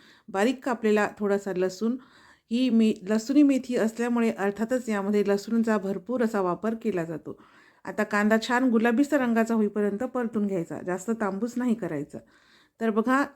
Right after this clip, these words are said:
कांदा छान गुलाबीसर रंगाचा झाला आहे. आता यापेक्षा जास्त लालसर हा कांदा नाही करायचा. तर आता यामध्ये काही कोरडे मसाले घालूया. तर त्यामध्ये अर्धा छोटा चमचा हळद, एक चमचा लाल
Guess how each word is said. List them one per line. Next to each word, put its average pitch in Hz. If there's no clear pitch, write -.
कांदा 190
छान 220
गुलाबीसर 226
रंगाचा 226
झाला 220
आहे. 220
आता 208
यापेक्षा 214
जास्त 214
लालसर 208
हा 202
कांदा 196
नाही 226
करायचा. 170
तर 208
आता 214
यामध्ये 214
काही 208
कोरडे 196
मसाले 190
घालूया. 240
तर 190
त्यामध्ये 208
अर्धा 185
छोटा 190
चमचा 185
हळद, 180
एक 254
चमचा 262
लाल 185